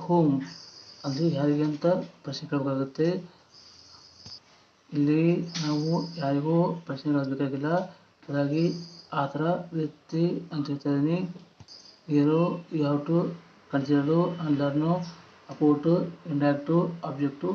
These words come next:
to make a dative case. In this, you have to come across with the preposition to like, uh, to whom, sorry, to who precedes the, the noun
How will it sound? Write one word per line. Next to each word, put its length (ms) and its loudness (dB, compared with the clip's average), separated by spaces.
to 80 2
make 220 4
a 20 6
dative 380 0
case. 220 4
In 180 0
this, 180 0
you 460 2
have 140 -2
to 60 2
come 200 4
across 300 -2
with 160 -2
the 80 4
preposition 500 -2
to 80 0
like, 300 -2
uh, 120 4
to 140 -2
whom, 180 6
sorry, 320 -6
to 160 4
who 120 4
precedes 420 2
the, 120 6
the 100 0
noun 220 2